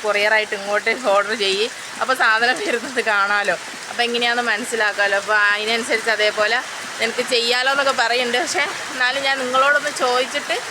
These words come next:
ആ, കറക്റ്റ് ചെയ്യാമെന്നാണ് വിചാരിക്കുന്നത്. അപ്പോൾ നിങ്ങൾ ഹെൽപ്പ് ചെയ്യുമെന്ന് ഞാൻ വിചാരിക്കുന്നുണ്ട്. അപ്പോൾ തീർച്ചയായിട്ടും എൻ്റെ ഈ വീഡിയോ കാണുന്നവർ സ്കിപ്പ് ചെയ്യാണ്ട് വീഡിയോ കണ്ട് എന്നെ ഒന്ന് സപ്പോർട്ട് ചെയ്യാം. പിന്നെ അതേപോലെ, ആ, എനിക്ക് ഇതിന് വേണ്ടി ഒരു സൊല്യൂഷൻ നിങ്ങൾ പറഞ്ഞു തരിക. അവിടെ നല്ല മഴയാണ്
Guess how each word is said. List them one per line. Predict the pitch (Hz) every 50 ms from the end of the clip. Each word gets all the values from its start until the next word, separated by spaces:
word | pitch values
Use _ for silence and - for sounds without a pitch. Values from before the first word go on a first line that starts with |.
| - - - - - -
ആ, | 254 262 262 247
കറക്റ്റ് | 269 254 247 240 240 - 294 269 -
ചെയ്യാമെന്നാണ് | 269 240 240 247 254 262 262 254 247 233
വിചാരിക്കുന്നത്. | 214 214 208 214 208 - 226 220 214 208 233 262 381 - - - - - - - - 226
അപ്പോൾ | 233 - 262 277 277 277 277 277 277 262
നിങ്ങൾ | 247 254 262 269 269 320 311
ഹെൽപ്പ് | 269 254 247 269 277 262
ചെയ്യുമെന്ന് | 262 247 254 254 262 262 254 240
ഞാൻ | 240 240
വിചാരിക്കുന്നുണ്ട്. | 233 233 226 220 226 240 226 240 226 226 240 254
അപ്പോൾ | 247 233 233
തീർച്ചയായിട്ടും | 226 214 208 - - 285 226 226 220 226 220 - 262 262 254
എൻ്റെ | 240 233 240
ഈ | 240
വീഡിയോ | 226 226 220 220 233 240 240 240
കാണുന്നവർ | 220 214 208 214 226 226 240 247 - -
സ്കിപ്പ് | - 240 - - 240
ചെയ്യാണ്ട് | 233 233 233 233 233 240 233 226
വീഡിയോ | 214 214 220 233 233
കണ്ട് | 226 208 202 214 226
എന്നെ | 214 214 214 214
ഒന്ന് | 208 214 226
സപ്പോർട്ട് | - 277 190 - - 214 226 220 220
ചെയ്യാം. | 208 202 208 233 - - - - - - - - - -
പിന്നെ | 214 214 208 208 214 208 208
അതേപോലെ, | 208 208 208 220 220 226 247 269 339 - - - 262 262 262
ആ, | 226 214 214 208 202
എനിക്ക് | 214 214 - 233
ഇതിന് | 226 233 233 240 233 220
വേണ്ടി | 214 214 226 226 226 220
ഒരു | 233 269 311 - - - - - - -
സൊല്യൂഷൻ | 254 247 240 240 247 269 - 311 277
നിങ്ങൾ | 262 247 247 247 226 240
പറഞ്ഞു | 220 196 196 202 220 233 220
തരിക. | 214 214
അവിടെ | 226 247 226 220 226
നല്ല | 226 226 214 208 220 233 262 285
മഴയാണ് | 269 240 226 220 226 226 220 214 226